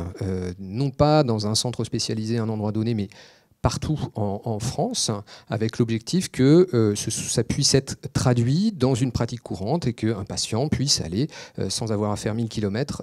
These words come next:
euh, faire son suivi et que ce soit acceptable pour lui. En tenant compte également, euh, notamment dans la, dans la performance de l'examen, ben, on va voir ce qu'on appelle les faux positifs, c'est-à-dire est-ce que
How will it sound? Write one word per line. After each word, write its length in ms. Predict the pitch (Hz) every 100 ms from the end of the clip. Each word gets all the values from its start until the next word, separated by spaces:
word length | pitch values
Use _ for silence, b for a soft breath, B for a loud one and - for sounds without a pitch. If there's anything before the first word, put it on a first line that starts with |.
| -
euh, 560 | 104 95 92 92 90
faire 220 | 92 113
son 160 | - 117
suivi 360 | - 107 95 180 B B B
et 100 | 110
que 80 | -
ce 80 | -
soit 240 | - 120 -
acceptable 680 | 120 - 117 117 131 123
pour 240 | - - 101
lui. 240 | 87 - - _ _ _ _ _ _ - B B B B B
En 100 | 156
tenant 160 | 165
compte 220 | 143 170 151
également, 640 | 120 110 107 131 175 180
euh, 220 | - 113 104
notamment 460 | 120 123 117 127
dans 100 | 120
la, 100 | 101
dans 100 | 82
la 80 | 85
performance 500 | - 120 - 120 127
de 60 | 113
l'examen, 360 | 107 92 107
ben, 100 | 143
on 40 | 107
va 80 | 95
voir 160 | 110
ce 60 | -
qu'on 120 | 107
appelle 260 | 101 120 107
les 80 |
faux 220 | 92 - 127
positifs, 440 | 127 104 - 180
c'est-à-dire 340 | 120 107 120 -
est-ce 200 | 117 -
que 300 | - 143